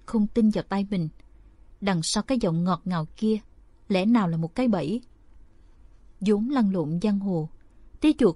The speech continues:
thừa đa nghi với những kẻ tiểu nhân như Tùng Xẻo. Nhưng Tí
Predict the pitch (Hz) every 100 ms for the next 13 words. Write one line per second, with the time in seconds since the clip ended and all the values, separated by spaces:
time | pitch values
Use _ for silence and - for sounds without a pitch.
0 | - 220 185 - 208 208 226 220 220 285
1 | 247 196 185 175 - 165 196 233 214 220
2 | 202 165 - 156 151 240 - - - -
3 | - - - - 196 196 185 185 262